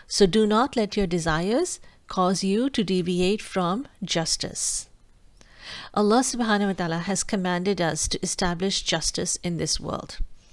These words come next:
As Muslims, this is our job, to be fair with everyone and to maintain inclusiveness and equity for all.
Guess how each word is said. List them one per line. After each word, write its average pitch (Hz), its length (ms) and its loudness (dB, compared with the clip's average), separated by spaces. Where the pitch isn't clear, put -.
As 208 200 8
Muslims, - 640 -2
this 214 180 6
is 214 100 2
our 196 140 4
job, 175 460 4
to 190 100 0
be 180 100 0
fair 185 360 2
with 165 260 -4
everyone 160 800 0
and 185 160 0
to 214 80 -2
maintain 190 540 0
inclusiveness 247 880 0
and 185 220 -2
equity 196 440 0
for - 240 -2
all. 165 340 0